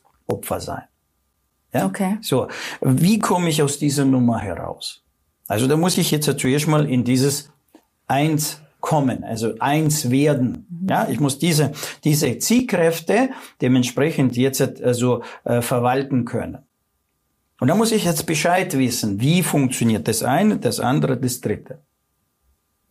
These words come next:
Speaker 1: Ja? So, und jetzt muss es mir auf eine, äh, einfache, natürliche Art und Weise, äh, muss es mir bewusst werden. Weil da, da kann man sich verlieren. Es gibt ja da draußen sehr viele Disziplinen, sehr viele Seminare heute.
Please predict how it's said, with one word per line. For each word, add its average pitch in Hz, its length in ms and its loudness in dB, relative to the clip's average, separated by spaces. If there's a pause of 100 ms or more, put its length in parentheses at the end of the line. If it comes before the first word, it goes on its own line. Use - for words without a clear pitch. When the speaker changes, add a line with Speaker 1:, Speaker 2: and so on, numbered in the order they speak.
(160)
Speaker 1:
Ja? - 240 -4 (220)
So, 165 220 0 (120)
und 147 120 0
jetzt - 140 0
muss 214 200 0
es 170 160 -2
mir 202 280 2 (220)
auf 135 220 -2
eine, 156 420 2 (300)
äh, - 80 -2
einfache, 139 920 0
natürliche 151 760 0
Art 131 300 0
und 117 220 -2
Weise, 156 500 0 (220)
äh, 120 140 0
muss 156 220 2
es 151 160 -2
mir 139 180 2
bewusst 127 640 0
werden. 110 560 0 (680)
Weil 113 120 0
da, 135 80 0
da 151 260 -4
kann 165 160 0
man 165 100 4
sich 147 200 2
verlieren. 147 500 2
Es 110 140 -6
gibt 139 180 -2
ja 131 80 2
da 120 140 0
draußen 131 480 0
sehr 139 200 2
viele 151 340 2
Disziplinen, 143 800 2
sehr 139 180 2
viele 139 240 0
Seminare 160 720 2
heute. 143 340 2